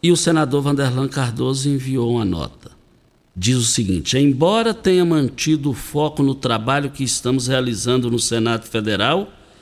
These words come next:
que vem beneficiando Goiás e o Brasil, vejo que meu nome sempre é citado quando se fala da Prefeitura de Goiânia.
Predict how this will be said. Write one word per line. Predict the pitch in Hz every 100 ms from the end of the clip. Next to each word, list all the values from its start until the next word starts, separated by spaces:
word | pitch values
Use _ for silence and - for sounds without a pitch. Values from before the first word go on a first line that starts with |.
| _ _ -
que | 143
vem | 113 151 196
beneficiando | 185 165 160 143 147 143 131
Goiás | 120 139 127 127 120
e | 113
o |
Brasil, | 113 117 104 98 151 233 226 - - _ _ _ _ -
vejo | 98 190 226 220
que | 220
meu | 190 185 151
nome | 165 202
sempre | 190 - 160 190 214 226
é |
citado | - 196 - 151 165 180
quando | 180 190 -
se | -
fala | 180 - 151
da | 160 165
Prefeitura | 170 160 175 170 143 147
de | 156
Goiânia. | 180 165 123 113 95